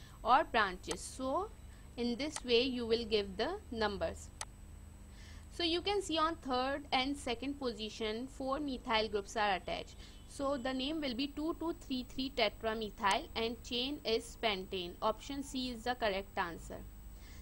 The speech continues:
Number eleven, which products are formed when the given reaction takes place? Over here,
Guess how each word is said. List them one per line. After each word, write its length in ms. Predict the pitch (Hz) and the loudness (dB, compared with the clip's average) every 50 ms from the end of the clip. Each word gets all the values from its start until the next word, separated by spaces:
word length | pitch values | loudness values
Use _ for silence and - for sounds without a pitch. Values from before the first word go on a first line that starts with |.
| - - - | -12 -4 0
Number 220 | 262 277 302 359 | 2 2 4 4
eleven, 560 | 403 392 370 330 302 285 285 269 302 294 294 277 | 4 4 4 4 4 2 2 2 0 -2 -2 -2
which 260 | 294 - - - - | -2 -4 -4 -6 -2
products 440 | - 262 247 226 233 240 247 - - | 2 2 4 6 4 2 2 2 2
are 160 | 269 240 247 | 2 2 2
formed 480 | 247 - 247 233 214 190 196 220 233 226 | 2 0 0 2 2 2 0 -2 -4 0
when 220 | 226 226 226 233 | 0 0 2 2
the 100 | 233 233 | 0 0
given 320 | 226 214 233 240 285 320 311 | 2 2 0 0 2 0 0
reaction 640 | 294 262 240 226 208 202 208 - - 240 233 240 - - | 0 0 4 4 4 4 4 0 -6 -6 -6 -4 2 4
takes 300 | 214 196 196 - - - | 4 4 4 2 -6 -10
place? 400 | - 202 180 170 190 - - - - - - - - - - - - - - - - | -6 -4 -4 -4 -6 -8 -12 -14 -14 -14 -14 -14 -14 -14 -12 -12 -12 -14 -12 0 2
Over 220 | 254 262 262 262 | 4 6 6 6
here, 500 | 277 277 240 269 247 233 226 220 233 294 | 6 4 4 4 6 8 8 8 6 6